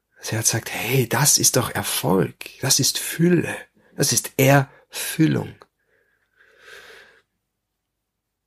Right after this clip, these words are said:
Ja, mein Problem war einfach, dass das Ego zu laut war. <laughs> Ja, jetzt kann ich drüber lachen.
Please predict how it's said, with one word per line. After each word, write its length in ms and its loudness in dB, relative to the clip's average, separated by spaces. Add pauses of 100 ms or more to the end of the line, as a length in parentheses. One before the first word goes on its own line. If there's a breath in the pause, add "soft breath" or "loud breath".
(920)
Ja, 100 2
mein 140 -4
Problem 340 0
war 80 4
einfach, 240 -4
dass 160 -4
das 160 -4
Ego 300 0
zu 160 0
laut 280 -4
war. 220 -8 (400)
<laughs> 1040 2 (2000 loud breath)
Ja, 80 2
jetzt 160 0
kann 100 4
ich 100 4
drüber 200 6
lachen. 420 2